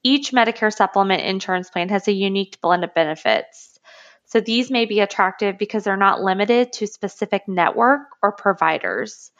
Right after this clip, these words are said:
So when I say Medicare Advantage, you would think of Plan G, Plan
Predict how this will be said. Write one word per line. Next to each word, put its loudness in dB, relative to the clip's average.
So -2
when 0
I 2
say 2
Medicare 2
Advantage, -6
you -2
would 2
think 2
of 4
Plan -2
G, 0
Plan 0